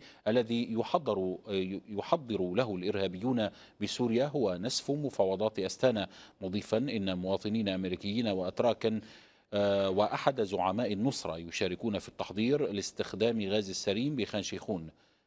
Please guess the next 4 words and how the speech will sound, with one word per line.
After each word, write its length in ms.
هذا 200
وأكدت 540
الخارجية 600
الكازاخستانية 1200